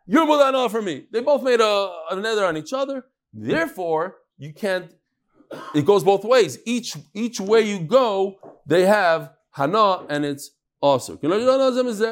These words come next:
Huh? Oh, very good. So the, the Ran asked you a question. He's asking, so then what's the big chiddush? So the Ran says, I don't know if you g-, guys recall, if you remember this, please raise your hand.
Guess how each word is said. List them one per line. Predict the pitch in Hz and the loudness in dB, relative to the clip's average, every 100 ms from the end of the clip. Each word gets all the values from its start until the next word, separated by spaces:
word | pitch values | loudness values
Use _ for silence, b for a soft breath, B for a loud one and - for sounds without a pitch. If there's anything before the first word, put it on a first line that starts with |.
| 226 _ _ _ _ _ | -6 _ _ _ _ _
Huh? | 139 202 262 285 - _ _ _ _ _ 180 - _ _ _ _ _ 123 170 | -2 0 0 -4 -12 _ _ _ _ _ -20 -20 _ _ _ _ _ _ 0
Oh, | 143 - - - - _ _ _ _ - | 2 2 -2 -20 -20 _ _ _ _ 0
very | 139 160 | 4 4
good. | 127 110 107 - _ _ _ | 2 -6 -6 -12 _ _ _
So | - 233 | 4 4
the, | 240 - - | 4 -4 -4
the | 165 | 0
Ran | 214 214 | 2 2
asked | 180 143 | 2 -2
you | 139 | -6
a | |
question. | 143 120 107 120 | -4 -4 -4 -4
He's | 180 | 2
asking, | 214 196 180 - | 2 2 -6 -12
so | - 131 | -12 -2
then | 156 151 | 0 2
what's | 143 170 160 | 2 0 -2
the | |
big | 127 135 | -8 -6
chiddush? | - 143 85 - _ _ b b | -6 -6 -8 -20 _ _ b b
So | - 143 139 | 0 2 2
the | 139 | 0
Ran | 196 285 262 | 0 0 0
says, | - 226 156 156 160 | 2 2 2 -2 -4
I | 143 | -4
don't | 190 | -4
know | |
if | 165 | -8
you | 170 | -10
g-, | 147 - | -10 -4
guys | 156 147 | -4 -4
recall, | 185 - 131 131 196 - | -8 -4 -2 -2 -6 -14
if | 113 | -14
you | 135 | -8
remember | 139 175 190 165 | -4 -2 -2 -4
this, | 135 | -6
please | - 175 139 | -10 -10 -6
raise | 147 139 131 | -4 -2 -2
your | 123 | 0
hand. | 139 196 | 0 -2